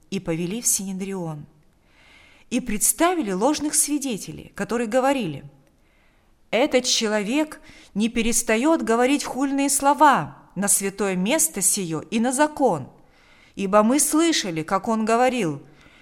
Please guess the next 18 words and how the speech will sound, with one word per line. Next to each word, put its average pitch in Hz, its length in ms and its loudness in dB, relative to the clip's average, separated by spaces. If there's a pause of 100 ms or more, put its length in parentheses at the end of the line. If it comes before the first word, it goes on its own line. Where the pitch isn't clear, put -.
(160)
что - 240 -2
Иисус 302 380 0
Назарей 262 680 2 (280)
разрушит 247 600 2
место 233 420 2
сие 330 440 4 (600)
и 247 100 0
переменит 269 720 0
обычаи, 302 720 2 (300)
которые 202 400 -2
передал 185 580 -2
нам 160 320 -4 (160)
Моисей". 226 720 0 (1700)
И 196 80 -6
все, 247 520 0 (380)
сидящие 214 840 0
в 208 60 -2
Синедрионе, 196 880 -2